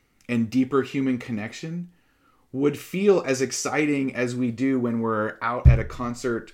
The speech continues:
or taking drugs or having sex or doing whatever might come next on our sensory agenda.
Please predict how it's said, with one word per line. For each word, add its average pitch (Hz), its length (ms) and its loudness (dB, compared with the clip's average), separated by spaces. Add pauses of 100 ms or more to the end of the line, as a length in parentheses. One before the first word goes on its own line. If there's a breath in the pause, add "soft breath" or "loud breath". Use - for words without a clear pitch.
or 107 540 -4 (100)
taking 120 360 -4
drugs 107 680 -4
or 107 540 -4 (720 soft breath)
having 123 300 0
sex - 640 -6
or 110 380 -2
doing 160 300 -2
whatever 170 300 2
might 165 220 -4
come 160 180 -6
next - 400 -10
on 123 180 -4
our 117 120 -2
sensory 127 500 0
agenda. 117 480 -4